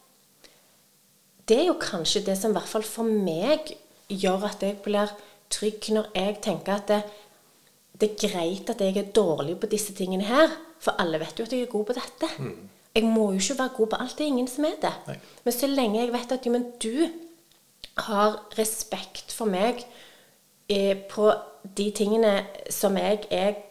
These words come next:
Speaker 1: god på, du vet det, du anerkjenner det, så er det veldig enkelt for meg å si, «Vet du hva, dette her, det kan jeg ingenting om.»
Speaker 2: Mm.
Speaker 1: Eh, så, så det er jo kanskje en ting vi kunne ha lagt til lista, det å være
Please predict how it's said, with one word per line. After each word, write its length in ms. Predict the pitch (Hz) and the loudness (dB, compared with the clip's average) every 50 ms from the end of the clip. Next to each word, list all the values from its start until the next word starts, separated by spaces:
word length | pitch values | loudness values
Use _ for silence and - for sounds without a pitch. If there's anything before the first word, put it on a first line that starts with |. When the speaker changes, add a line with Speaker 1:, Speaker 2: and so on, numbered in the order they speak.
| - - | -12 -6
Speaker 1:
god 180 | - 214 277 349 - | -4 -2 -2 0 2
på, 120 | 294 196 - - - - - 196 | 2 2 0 -2 -10 -10 -8 -8
du 220 | 190 190 208 226 214 | -6 -4 -2 -2 0
vet 220 | 214 202 - - - | 0 -2 -2 -4 -2
det, 120 | - 214 190 196 | 0 0 0 0
du 80 | 214 - - | -4 -2 0
anerkjenner 680 | 214 185 170 151 147 160 196 - - 320 359 370 285 | 0 0 0 0 -4 -4 -2 2 2 2 2 2 2
det, 140 | 175 147 127 135 - - - - - - - - | 2 2 2 2 -4 -12 -18 -20 -20 -20 -20 -10
så 120 | - - - - - | -6 -6 -6 -4 -4
er 260 | - 160 143 - 143 160 | -6 -6 -4 -4 -2 -2
det 120 | 220 - - - - - 202 - - | -2 -2 -2 -6 -16 -18 -18 -10 -4
veldig 640 | - - - 156 139 131 - - - - - 277 254 - | -4 -4 -4 -4 -10 -10 -10 -12 -14 -8 -4 -2 0 0
enkelt 320 | 214 208 - - 220 - | 0 -2 -4 -8 -8 -4
for 80 | - 196 | -2 -2
meg 140 | 185 180 | 0 0
å 60 | 185 190 | 0 -2
si, 60 | 180 | -2
«Vet 200 | 175 175 180 185 | -2 -2 -4 -4
du 60 | - 196 | -6 -6
hva, 60 | 190 | -6
dette 240 | - - - - 185 | -6 -10 -12 -10 -6
her, 140 | 190 214 226 | -4 -4 -4
det 100 | 220 190 | -4 -6
kan 180 | - - - 151 | -10 -10 -10 -10
jeg 140 | - - - | -12 -12 -12
ingenting 360 | 185 170 151 139 143 - - | -12 -12 -12 -12 -12 -14 -14
om.» 60 | 90 85 | -14 -14
Speaker 2:
Mm. 160 | 82 - - _ _ _ _ _ _ _ _ - - - - - - - - - - - - | -16 -18 -20 _ _ _ _ _ _ _ _ -20 -20 -20 -20 -20 -20 -20 -20 -20 -20 -10 -2
Speaker 1:
Eh, 640 | - 202 190 185 185 180 175 175 170 170 165 170 170 | 0 2 2 2 2 2 0 0 0 0 -2 -2 -4
så, 400 | - - - - 208 214 208 - | -6 -2 2 6 6 6 6 4
så 240 | - - - 233 214 | 0 -4 0 0 0
det 140 | 208 226 240 | 2 2 2
er 160 | 254 262 254 233 226 | 4 4 4 4 4
jo 100 | 214 208 | 4 2
kanskje 460 | 214 - 196 160 151 143 - - 190 | 2 0 -2 -2 -2 -2 0 2 2
en 80 | 185 185 | 2 2
ting 160 | - 180 185 | 0 0 0
vi 60 | 190 190 | 0 0
kunne 220 | 196 185 175 165 | 0 0 2 2
ha 20 | 151 | 0
lagt 240 | 151 151 - - | 0 -2 -6 -6
til 140 | - - 220 | -4 -2 -2
lista, 240 | 202 - - - 175 | -2 -4 -4 -6 -4
det 140 | 170 175 175 170 | -2 0 0 0
å 120 | 175 175 | 0 2
være 240 | 170 175 175 170 - | 2 2 0 0 -4